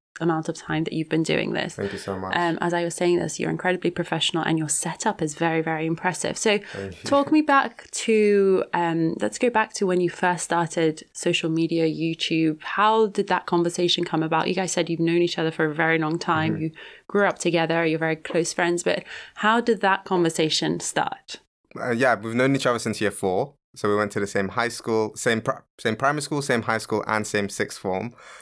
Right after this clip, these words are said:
Speaker 2: Um, I went to Bristol Uni. Ali had an interview at Bristol Uni, but he didn't get in, <laughs> unfortunately. So he's at Newcastle now. Um, and since we're both doing dentistry, we, you know, and being best friends, we've talked about, you know, our future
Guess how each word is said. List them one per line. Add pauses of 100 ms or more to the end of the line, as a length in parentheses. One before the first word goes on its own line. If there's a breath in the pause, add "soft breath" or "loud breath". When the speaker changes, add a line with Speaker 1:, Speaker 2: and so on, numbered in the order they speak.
(220 loud breath)
Speaker 2:
Um,
I
went
to
Bristol
Uni.
Ali
had
an
interview
at
Bristol
Uni,
but
he
didn't
get
in,
<laughs>
unfortunately.
So
he's
at
Newcastle
now. (560 loud breath)
Um,
and (280)
since
we're
both
doing
dentistry,
we,
you
know,
and
being
best
friends,
we've (220)
talked
about,
you
know,
our
future